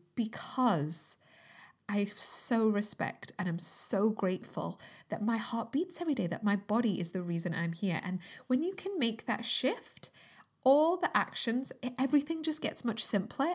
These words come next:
and your actual results get much quicker. The progress, the actual progress, and if we're looking at, say, fat loss, the actual fat that you lose and muscle that you gain or just fat that you lose actually happens quicker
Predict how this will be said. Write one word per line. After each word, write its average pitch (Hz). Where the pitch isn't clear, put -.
and 226
your 226
actual 220
results 196
get -
much 175
quicker. -
The 214
progress, 247
the -
actual 254
progress, 220
and 214
if 233
we're 240
looking 247
at, 175
say, 175
fat 170
loss, 247
the -
actual -
fat -
that -
you 180
lose 202
and 175
muscle 208
that 220
you 190
gain 190
or 160
just -
fat -
that 196
you 175
lose 240
actually 294
happens 240
quicker -